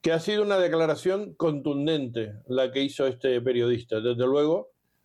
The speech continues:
manejan el relato como nadie, ¿no? Otra cosa es que nos lo creamos todos, empezando por los propios jueces del Supremo. Ver a fiscales aplaudiendo al inicio de este, de este proceso,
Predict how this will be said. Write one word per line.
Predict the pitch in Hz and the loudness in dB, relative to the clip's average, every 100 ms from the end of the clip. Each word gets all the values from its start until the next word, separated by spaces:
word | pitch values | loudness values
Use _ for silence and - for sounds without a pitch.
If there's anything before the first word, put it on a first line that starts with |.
| _ | _
manejan | 117 131 135 147 160 156 | -6 -2 0 0 2 2
el | 151 143 | 2 2
relato | 143 151 160 | 2 2 0
como | 151 139 127 | 0 -2 0
nadie, | 139 135 110 | 0 0 -2
¿no? | 117 139 | -4 -4
Otra | 127 131 139 | -2 0 0
cosa | 143 - 147 | -2 -2 -2
es | |
que | - 151 | 0 -4
nos | 135 123 | 0 0
lo | 123 | 0
creamos | 107 127 139 143 | 0 -4 -2 -4
todos, | - 151 151 170 - _ _ _ _ | 0 0 2 -2 -6 _ _ _ _
empezando | 127 131 123 143 147 143 | -4 -4 -2 0 -2 -2
por | 135 | -2
los | 135 | -2
propios | 147 135 131 | -2 -2 0
jueces | 120 123 131 | 0 -2 -4
del | 117 117 | -4 -6
Supremo. | 117 110 156 262 208 _ _ _ _ - | -6 -2 -2 -2 -8 _ _ _ _ -8
Ver | 127 147 | -2 0
a | 160 | 0
fiscales | 156 139 113 160 160 143 | 0 -4 -2 0 0 0
aplaudiendo | 147 143 135 135 156 160 147 | 0 0 0 0 0 0 0
al | 139 | -2
inicio | 135 147 151 156 143 | -2 -2 -4 -2 0
de | 139 | 0
este, | 135 147 135 | -2 -2 0
de | 139 | -2
este | 139 147 | -2 -4
proceso, | 135 127 - 151 - 117 | -2 -2 0 -2 -2 -6